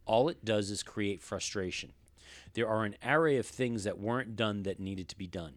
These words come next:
We felt it was a sport for, that for the last five or six years had really not been managed to its full potential or taken advantage of what was here.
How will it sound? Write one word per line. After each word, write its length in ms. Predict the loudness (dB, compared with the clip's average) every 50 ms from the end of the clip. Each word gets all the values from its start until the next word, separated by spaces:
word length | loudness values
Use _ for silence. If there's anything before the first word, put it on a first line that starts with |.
| -20 -20 -20 -20 -20 -20 -10 -8
We 120 | -8 -8
felt 340 | -4 2 4 4 4 4 2
it 60 | -2
was 180 | -2 -2 -2 -2
a 60 | -2
sport 400 | -2 -2 0 2 2 2 2 0
for, 160 | -4 -8 -8 -8 -12 -8 -4
that 220 | -4 -4 -4 -4
for 160 | -6 -6 -4
the 80 | -4 -2
last 400 | -2 -2 -2 -2 -2 -4 -6 -10 -18
five 400 | -6 -2 0 0 0 0 0 -2
or 120 | -4 -4
six 400 | -2 -2 -2 -2 -4 -4 -4 -2
years 260 | -2 -2 -2 -4 -6 -8 _ _ -12
had 320 | -10 -8 -8 -6 -4 0
really 260 | 0 2 2 2 2
not 440 | 0 0 2 2 2 2 0 -2 _
been 240 | -2 -2 0 0 2
managed 500 | 4 4 4 4 2 0 -2 -4 -8 -10 -14 -20 -18 -14 -4
to 160 | 0 2 2
its 140 | 2 0 -2
full 240 | -2 -2 -2 0
potential 560 | -2 -4 -6 -4 -2 -2 -2 -2 -2 -4 -6 -4
or 120 | -6 -6 -6
taken 340 | -6 -4 -4 -4 -4 -4 -4
advantage 500 | -6 -4 -4 -4 -4 -4 -4 -6 -6 -8
of 140 | -8 -6
what 160 | -6 -6 -6 -6
was 160 | -8 -8 -8
here. 240 | -6 -8 -8 -8